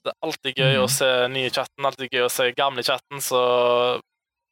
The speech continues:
Speaker 1: prøv å inkludere dere selv, kommenter og vær, prøv å være aktiv. Det er alltid kjekt å se, se folk skrive og ta del i våre
Speaker 2: Ja.
Speaker 1: podcaster. Eh.
Speaker 2: Og husk dere som hører på, på denne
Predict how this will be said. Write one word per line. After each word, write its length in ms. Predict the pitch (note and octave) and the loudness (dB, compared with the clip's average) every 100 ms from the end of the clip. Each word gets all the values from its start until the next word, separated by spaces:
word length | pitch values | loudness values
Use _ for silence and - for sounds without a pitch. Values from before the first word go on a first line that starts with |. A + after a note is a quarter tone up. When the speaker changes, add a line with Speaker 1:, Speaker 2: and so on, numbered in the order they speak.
| _ _ _ _ | _ _ _ _
Speaker 1:
prøv 140 | - E3+ | -2 2
å 140 | D#3+ | 2
inkludere 400 | D3+ D#3 D3+ C#3 B2+ | 0 0 2 0 -2
dere 120 | C#3 B2+ | -6 -2
selv, 380 | D3 C#3 C3+ | 0 0 -2
kommenter 520 | - C#3+ C#3 C#3+ C3+ C3 | -6 -8 -4 0 0 0
og 360 | B2+ B2 B2 | 2 4 2
vær, 160 | B2+ C3 | 2 -2
prøv 140 | - C#3 | 0 0
å 40 | |
være 80 | B2 | 0
aktiv. 260 | - - C3 | -4 -10 -2
Det 40 | |
er 100 | C3 | -2
alltid 160 | C3 - | -2 -4
kjekt 160 | B2+ - | -8 -4
å 60 | |
se, 580 | - C3 A#2+ A#2 A#2 A#2+ - | -2 0 2 0 -2 -6 -10
se 160 | - | -6
folk 220 | C3 C3+ C3+ - - _ | -2 -2 -4 -12 -12 _
skrive 300 | - - C3+ A#2+ | -12 -4 -2 2
og 360 | A#2+ A#2+ A#2+ - - | 2 2 0 -4 -4
ta 140 | C3+ | -2
del 260 | B2+ B2 B2 | 0 0 2
i 40 | |
våre 220 | B2 A#2 A2+ | 2 2 0
Speaker 2:
Ja. 120 | A2 | -2
Speaker 1:
podcaster. 440 | - A#2 A2 B2 A#2+ - _ _ _ _ _ _ _ - _ _ | -2 -4 -2 -4 -4 -10 _ _ _ _ _ _ _ -20 _ _
Eh. 440 | B2+ B2 A#2+ A#2 A#2 _ _ _ - | -14 -12 -10 -12 -14 _ _ _ -6
Speaker 2:
Og 120 | B2+ | -2
husk 260 | D3+ - | 0 -2
dere 280 | - C#3+ B2 | -6 -4 -4
som 140 | - B2 C#3 | -2 -2 -2
hører 140 | G#2 | -4
på, 160 | F#2+ A2+ A2 A2 A2 G2+ | -2 0 2 2 0 -2
på 120 | A#2 | -4
denne 220 | A#2+ A2 | -2 -2